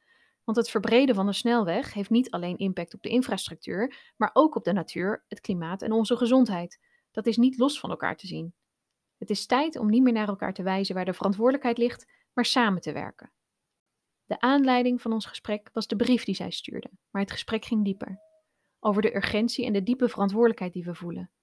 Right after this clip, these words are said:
maar ook een stukje over hoop en helpers die op je pad komen. Alle drie zijn ze onderdeel voor Zorg voor Klimaat.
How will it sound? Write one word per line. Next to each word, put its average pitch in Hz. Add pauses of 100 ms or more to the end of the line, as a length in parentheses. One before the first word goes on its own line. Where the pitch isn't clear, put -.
(340)
maar -
ook 240
een 208
stukje 233
over 202
hoop 196
en 226
helpers 233
die 165
op 165
je 185
pad -
komen. - (1400)
Alle 302
drie 285
zijn 240
ze 233
onderdeel 208
voor 185
Zorg 202
voor 202
Klimaat. -